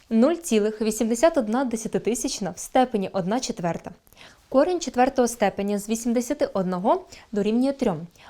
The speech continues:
а корінь четвертого степеня з нуль цілих вісімдесят одна десятитисячна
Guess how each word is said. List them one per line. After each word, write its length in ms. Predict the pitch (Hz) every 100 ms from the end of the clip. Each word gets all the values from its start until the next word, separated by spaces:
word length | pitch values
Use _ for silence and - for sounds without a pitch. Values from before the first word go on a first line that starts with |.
| -
а 80 | 202
корінь 260 | 247 277
четвертого 420 | - - 226 208
степеня 460 | 196 220 208 185 180
з 80 | 170
нуль 180 | 233 226
цілих 480 | 233 202 175 190
вісімдесят 500 | 220 233 220 233 302
одна 240 | 254 214 208
десятитисячна 840 | 190 208 185 175 277 - -